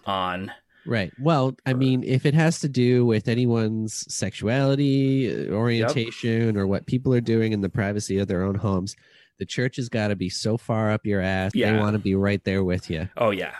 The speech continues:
Speaker 1: The church has had some pretty strong, defined roles for men and women,
Speaker 2: Mm-hmm.
Speaker 1: which vary over time, which change, and which morph.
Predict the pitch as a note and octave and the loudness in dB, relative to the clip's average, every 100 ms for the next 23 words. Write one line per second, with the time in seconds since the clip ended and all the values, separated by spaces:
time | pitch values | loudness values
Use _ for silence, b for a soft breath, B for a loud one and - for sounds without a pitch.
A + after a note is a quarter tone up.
0 | - F3 - A#3+ C#4 C#4 A3+ E3+ - D3+ | -4 -2 0 0 0 0 2 0 -2 -8
1 | - D#3+ D3+ - - C3+ B2 A#2+ B2 B2 | -4 0 0 0 0 2 2 2 0 0
2 | A#2+ A#2+ - G#2+ G#2 G#2 G2+ G#2 G#2 - | -2 -4 -2 -2 0 -2 -2 -2 -2 -6
3 | b b b G#2 G2 G2 G2 G2 - F#2+ | b b b -2 0 2 0 -4 -4 -4
4 | F#2+ E2 F#2 F2+ D#2 E2 E2 F2+ - B | -4 -4 -4 -6 -6 -8 -8 -10 -14 B
5 | B G2+ G#2 E2 B2 - G#2 G#2+ A2+ A#2 | B -8 -6 -2 -2 -2 0 2 2 0
6 | A#2+ A#2+ A2 G#2+ G#2+ G#2+ G#2+ - - G2 | 0 -2 -2 -2 0 0 0 -4 -6 -6
7 | G#2 G#2 G#2 G#2 G#2+ G#2+ - - - - | -4 0 0 -2 -2 -4 -4 -6 -8 -8
8 | - G#2 G2+ G2 G2 - | -4 -2 0 0 -4 -6